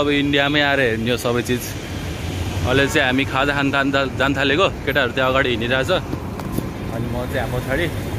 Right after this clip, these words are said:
केटाहरूले आज बिरयानी खाने भनिरहेछ, त्यही भएर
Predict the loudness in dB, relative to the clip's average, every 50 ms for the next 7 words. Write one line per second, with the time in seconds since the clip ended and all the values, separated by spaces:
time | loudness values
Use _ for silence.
0 | -4 -4 -4 -4 -4 -4 -6 -6 -6 -4 -4 -2 0 2 2 2 4 2 2 2
1 | 0 -2 -2 -2 0 0 0 0 0 0 -2 -2 -2 -2 -2 -2 -4 -4 -4 -4
2 | -4 -4 -4 -4 -6 -6 -6 -6 -6 -6 -6 -6 -6 -6 -6 -6 -6 -4 -4 -4
3 | -4 -4 -2 -2 0 0 0 0 0 0